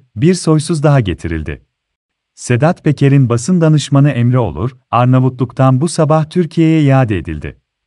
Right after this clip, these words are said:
Emniyet Genel Müdürlüğü'nden yapılan açıklamada, Arnavutluk Tiran'a giden Interpol ve Kaçakçılık ve Organize Suçlarla Mücadele Daire Başkanlığı görevlileri tarafından Ahmet Emre Olur,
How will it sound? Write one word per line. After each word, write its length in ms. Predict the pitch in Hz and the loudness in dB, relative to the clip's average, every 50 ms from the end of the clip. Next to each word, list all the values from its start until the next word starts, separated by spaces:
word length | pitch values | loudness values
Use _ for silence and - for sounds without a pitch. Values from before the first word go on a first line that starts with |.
| _ _ _ _ _ _ _ _ - | _ _ _ _ _ _ _ _ -2
Emniyet 440 | 123 131 131 131 135 170 190 - - | 0 2 4 4 4 2 0 -2 -2
Genel 300 | 143 139 139 147 165 180 | 0 2 2 2 2 2
Müdürlüğü'nden 600 | 170 160 131 135 135 131 135 135 131 139 156 180 | 2 2 2 2 2 4 4 4 4 4 2 2
yapılan 420 | 185 170 151 - 143 143 143 143 | 2 0 0 0 0 0 2 2
açıklamada, 840 | 131 120 127 - 101 - 98 82 76 71 67 73 90 123 139 - _ _ - | 0 -2 -4 -6 -8 -6 -6 -6 -6 -8 -8 -6 -6 -6 -6 -8 _ _ -4
Arnavutluk 600 | 110 120 123 123 131 131 131 127 127 135 120 123 | -2 0 2 2 2 2 0 -2 -2 -4 -6 -4
Tiran'a 280 | - 123 131 131 139 135 | -2 0 2 2 2 2
giden 320 | 117 123 107 131 139 135 | 0 0 0 2 2 4
Interpol 680 | 131 120 113 - 135 131 131 120 - 135 135 135 120 | 2 2 0 0 0 0 0 -2 -2 -2 0 0 0
ve 100 | 135 143 | -2 -4
Kaçakçılık 760 | - 131 113 - - 120 117 - - 117 113 135 147 - - | -2 -4 -4 -2 -2 -4 -4 -4 -6 -6 -4 -4 -4 -4 -4
ve 80 | 131 120 | -4 -2
Organize 560 | 107 117 123 120 104 131 131 123 107 131 131 | 0 0 0 0 0 2 0 0 2 0 -2
Suçlarla 580 | 120 - 113 104 - - 131 135 139 143 143 139 | -2 -2 -8 -10 -6 -2 0 0 0 2 2 2
Mücadele 580 | 135 127 110 135 135 131 117 131 131 139 135 | 2 2 2 2 2 2 2 2 0 0 0
Daire 420 | 127 120 117 117 123 123 143 131 120 | 0 0 0 2 0 0 0 0 0
Başkanlığı 540 | 120 117 - - - 131 127 127 143 180 | -2 -2 -4 -4 -2 0 2 2 2 0
görevlileri 560 | 175 151 156 143 139 139 131 131 131 135 175 - | 2 2 2 2 2 2 2 2 2 0 0 0
tarafından 600 | - 165 147 139 - 139 135 139 151 170 165 - | 0 0 0 0 0 2 2 2 2 0 0 -2
Ahmet 380 | - 117 113 113 147 180 - - | -2 -2 0 0 0 0 0 2
Emre 220 | 151 139 135 135 | 2 2 4 2
Olur, 320 | 123 101 73 69 78 104 | 2 0 -2 -6 -8 -10